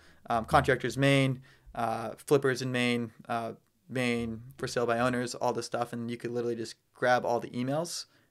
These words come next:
And so we grab all the emails and then we send them, um, an email when we have a deal. So that's one way. And we also use,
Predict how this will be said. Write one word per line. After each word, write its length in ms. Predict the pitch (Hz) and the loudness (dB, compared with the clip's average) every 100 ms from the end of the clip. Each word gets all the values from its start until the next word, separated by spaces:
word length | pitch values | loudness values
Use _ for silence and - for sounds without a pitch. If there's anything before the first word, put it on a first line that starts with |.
| _ | _
And 80 | - | -14
so 60 | 131 | -8
we 80 | |
grab 200 | 117 127 | 2 4
all 60 | 123 | 4
the 80 | 120 | 2
emails 360 | 127 131 131 | 0 2 2
and 80 | 120 | 0
then 80 | 117 | -6
we 60 | 113 | -8
send 260 | - 117 | -6 -6
them, 240 | 117 113 107 _ _ _ _ - | -6 -8 -14 _ _ _ _ -4
um, 420 | 120 117 113 117 113 _ - | 2 2 0 -8 -16 _ -6
an 80 | |
email 280 | 123 123 117 | -4 0 0
when 100 | 117 | 0
we 60 | 117 | 0
have 140 | 120 | 0
a 40 | 110 | 0
deal. 340 | 113 120 135 _ _ _ _ - | 2 2 -2 _ _ _ _ -4
So 80 | 135 | -2
that's 120 | 131 | 0
one 180 | 127 123 | 0 4
way. 300 | 131 135 156 | 4 4 0
And 120 | 123 | -2
we 60 | 135 | 2
also 220 | 147 160 | 2 2
use, 600 | 156 151 139 113 - - | -2 0 -2 -4 -10 -12